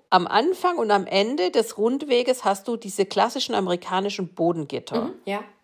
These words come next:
Speaker 1: wo die Kühe nicht drüber laufen,
Speaker 2: Mhm.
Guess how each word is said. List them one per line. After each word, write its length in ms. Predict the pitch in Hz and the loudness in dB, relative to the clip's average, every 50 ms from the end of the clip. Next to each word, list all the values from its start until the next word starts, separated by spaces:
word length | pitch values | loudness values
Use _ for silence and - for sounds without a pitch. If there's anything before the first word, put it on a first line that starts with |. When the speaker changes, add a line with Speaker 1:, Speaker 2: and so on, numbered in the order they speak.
| _ _ _ _ _ _ _ _ _ _ _ _ _ _ _ _ _ _ _ - | _ _ _ _ _ _ _ _ _ _ _ _ _ _ _ _ _ _ _ -6
Speaker 1:
wo 100 | 170 175 | -4 -4
die 120 | 160 175 | -2 -4
Kühe 300 | 156 - - 196 202 196 | -4 0 4 6 8 8
nicht 220 | 190 180 156 - - | 8 6 2 0 -2
drüber 280 | - 180 180 165 165 | 0 0 4 4 4
laufen, 420 | 147 143 131 127 123 - - 147 135 123 - | 4 6 4 2 2 0 -4 -8 -10 -8 -10
Speaker 2:
Mhm. 80 | 262 | -10